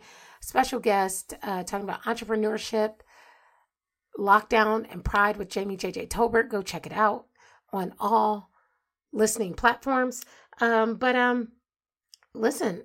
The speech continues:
it, it, just a quick highlight. I took so many gems away, uh, uh, from that interview about life, love, and how to even support my peoples in the L G B T plus community from that interview.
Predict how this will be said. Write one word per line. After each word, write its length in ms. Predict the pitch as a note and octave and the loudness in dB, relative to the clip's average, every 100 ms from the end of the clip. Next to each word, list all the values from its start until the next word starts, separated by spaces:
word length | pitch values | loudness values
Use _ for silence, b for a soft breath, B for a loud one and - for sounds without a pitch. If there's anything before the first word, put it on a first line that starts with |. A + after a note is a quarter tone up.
| - | -10
it, 180 | A3 - | -6 -4
it, 220 | A3 A3 | -6 -4
just 300 | C4 C#4+ - | -2 -2 -2
a 160 | A#3+ - | -6 -6
quick 300 | - C#4+ - | 0 0 0
highlight. 360 | G#3 C#4 A3 - | 0 2 2 2
I 80 | |
took 160 | C#4 F#4 | 0 0
so 140 | F#4 | 0
many 240 | F4 D4+ G3 | 0 0 -2
gems 640 | - F3 A3+ G#3+ E3+ - - | -4 -2 0 0 -4 -10 -8
away, 500 | G3 F#3 E3+ F3 E3+ B B B B | -4 -4 -4 -8 -12 B B B B
uh, 160 | - G#3 - _ - | -4 -4 -6 _ -2
uh, 160 | G3+ | 0
from 240 | F#3+ A#3 G#3+ | 0 0 0
that 200 | F#3+ - | 0 0
interview 600 | A3 G#3+ G3 F#3+ F#3 A3 - _ - | 0 0 0 -2 -2 -4 -10 _ -8
about 540 | G3 E3+ F3+ E3+ - | -8 -4 -4 -4 -8
life, 380 | F3+ F#3+ A#3 A3+ | -2 2 2 0
love, 360 | G#3 G3 G#3+ G#3+ | -2 2 4 2
and 160 | F#3+ F3+ b b | -2 -6 b b
how 160 | - A3+ | 0 0
to 80 | D#4+ | 2
even 260 | D4+ A3+ | -2 -2
support 680 | - D3+ - A3 A3 G#3+ - - | -4 -8 -4 2 2 2 -6 -12
my 180 | F#3 G3 | -2 -2
peoples 640 | G#3 - A#3 - G#3+ G3 - | -2 -8 -8 -6 -6 -8 -10
in 240 | A3+ G#3+ | -4 -4
the 120 | - | -2
L 140 | G#3+ G3 | -4 -4
G 140 | G#3+ | -6
B 200 | F#3 G#3 | -6 -8
T 340 | - - G#3 - | -8 -8 -10 -6
plus 380 | - A3 G3+ - | -6 -2 -4 -4
community 680 | - F#3 G3 B3 A#3 F3 F3+ | -8 -6 -4 -2 -2 -4 -16
from 380 | - G#3+ G#3 G3 | -6 -4 -2 -4
that 260 | F#3+ F#3 - - | -6 -8 -12 -10
interview. 580 | G#3 G#3+ G#3 E3+ G3 | -8 -6 -8 -10 -14